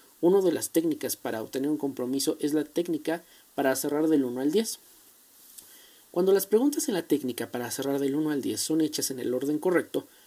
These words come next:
logrará que el prospecto comparta por qué ellos quieren comprar y luego evaluar si esos beneficios valen la pena el riesgo que les preocupa. A medida que evalúan los pros y contras,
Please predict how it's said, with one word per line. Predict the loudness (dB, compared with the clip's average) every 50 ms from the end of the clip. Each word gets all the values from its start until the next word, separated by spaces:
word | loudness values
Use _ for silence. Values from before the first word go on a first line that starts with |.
| _ _ 4
logrará | 8 8 10 10 8 6 6 4 2 2
que | 4
el | 4 4 4
prospecto | 2 0 0 0 0 -2 -2 -2 0 -4 -2 0
comparta | -2 -2 -2 -2 -2 0 0 0 0 -2 -4 -6 -6 -8 -10 -20 -20 _ _ 0
por | 0 0 2
qué | 2 2 2 4
ellos | 4 4 4 4 4 2 2
quieren | 2 4 4 4 4
comprar | 2 0 -2 -2 0 0 0 0 0 -2 -6 -12 _ _ _ _ _ _ _ -2
y | 0 2
luego | 4 6 6 6 6 6 4 2
evaluar | 2 2 2 0 0 0 0
si | 0 2 4 4
esos | 4 4 2 2
beneficios | 2 2 2 2 -4 -2 0 2 2 2 2
valen | 0 0 2 2
la | 0 0 2
pena | 0 0 0 0 -4 -6 -12 -20 -20 -20 -20 -20 _ _ _ _
el | 0 2 2 2 2
riesgo | 2 2 6 6 6 6 6 4 2 2
que | 2 2
les | 2 0 0
preocupa. | -2 -2 0 2 0 0 0 -4 -14 -16 _ _ -20 -20 -20 -14 _
A | -4 0
medida | 2 2 4 4 2 0
que | 0 0
evalúan | 0 0 2 2 2 2
los | 2 2 0
pros | 0 -2 -2 0 0 -2
y | -6
contras, | -4 -4 -4 -2 -2 -2 -4 -6 -6